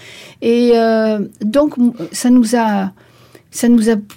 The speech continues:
mis dans une situation. Alors, on est passé d'un, d'un moment, enfin, moi, je pense surtout à ma mère qui a été très protégée,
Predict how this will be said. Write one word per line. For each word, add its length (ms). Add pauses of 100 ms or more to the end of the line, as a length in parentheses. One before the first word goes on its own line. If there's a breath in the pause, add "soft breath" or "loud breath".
(100)
mis 260
dans 140
une 180
situation. 680
Alors, 180
on 40
est 80
passé 360
d'un, 360
d'un 200
moment, 500
enfin, 260
moi, 160
je 120
pense 180
surtout 220
à 40
ma 140
mère 320
qui 100
a 20
été 180
très 160
protégée, 640